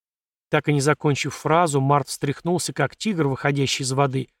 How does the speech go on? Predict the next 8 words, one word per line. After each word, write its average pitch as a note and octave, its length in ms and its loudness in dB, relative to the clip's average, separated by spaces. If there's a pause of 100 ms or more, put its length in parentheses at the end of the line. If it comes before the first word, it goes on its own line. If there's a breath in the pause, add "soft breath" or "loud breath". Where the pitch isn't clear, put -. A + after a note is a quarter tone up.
(160)
и C4 80 -2
уже G#3 220 2
другим D3+ 360 -2
голосом C#3+ 380 0
приказал. C#3+ 560 -2 (500)
«Все G#3 220 4
на G#3+ 160 6
борт. F3 260 2